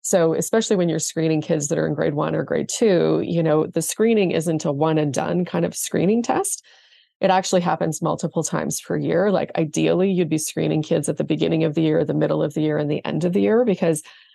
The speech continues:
the milestones they should be meeting change as they get older, right? 'Cause they're developmental milestones, right? So if you've got,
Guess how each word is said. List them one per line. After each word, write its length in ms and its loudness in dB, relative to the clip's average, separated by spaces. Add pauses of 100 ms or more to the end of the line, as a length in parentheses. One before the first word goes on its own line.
(300)
the 60 2
milestones 600 2
they 100 0
should 240 -2
be 100 2
meeting 500 2
change 500 0
as 160 0
they 180 0 (100)
get 140 2
older, 260 2
right? 260 0
'Cause 140 -2
they're 140 -2
developmental 580 -4
milestones, 640 -4
right? 180 0
So 140 2
if 160 2
you've 160 0
got, 380 4